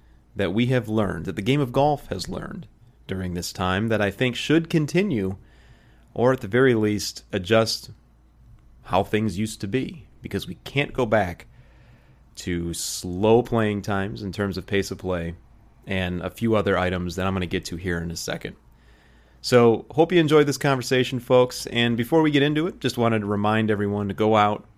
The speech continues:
to the hackers paradise dot com, of course. You can listen to the rest of the T H P podcast network, which includes our friends over at Off Course. Dan and Rob do a great job over there. And, of course, Range Days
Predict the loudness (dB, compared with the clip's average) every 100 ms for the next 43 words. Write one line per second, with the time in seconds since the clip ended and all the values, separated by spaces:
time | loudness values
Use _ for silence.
0 | -20 -20 -4 0 2 2 0 -2 0 0
1 | 0 -4 -2 -4 -4 -2 -2 0 -2 -2
2 | 2 2 0 -12 -10 -8 -4 -4 -4 -4
3 | -2 -2 -2 -4 -10 -6 -6 -6 -10 -20
4 | -16 0 4 4 2 0 0 0 0 0
5 | 2 0 0 -2 -4 -2 -4 -2 -6 -4
6 | -6 -2 -2 0 -2 -2 -2 -2 -2 -6
7 | -10 -20 _ -8 -4 0 0 0 2 2
8 | 2 4 4 4 -8 -18 -16 -6 -2 0
9 | 0 0 0 -2 -2 0 0 2 0 0
10 | -2 2 4 2 -2 _ _ -20 _ -4
11 | -2 2 4 4 2 2 2 0 -2 -4
12 | -10